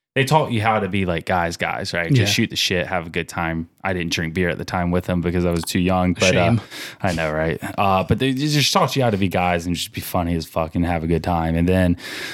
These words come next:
Speaker 1: uh, I started working, like, early middle school at a golf course, and there was, uh, a dad that owned the golf course with two sons that still worked for him, Fred, Trip, and Todd. Uh, and Fred and Todd were fucking,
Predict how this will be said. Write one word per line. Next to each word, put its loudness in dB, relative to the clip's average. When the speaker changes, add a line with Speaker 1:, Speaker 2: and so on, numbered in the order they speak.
Speaker 1:
uh, 2
I 4
started 6
working, 6
like, 0
early 4
middle 4
school 2
at 0
a -2
golf 0
course, 0
and 0
there 0
was, -2
uh, 0
a -6
dad 0
that -4
owned 2
the 2
golf 0
course -2
with -14
two 0
sons -2
that -4
still 0
worked -2
for -2
him, -4
Fred, 2
Trip, -2
and -4
Todd. -2
Uh, 4
and -6
Fred 4
and 0
Todd 4
were 2
fucking, -2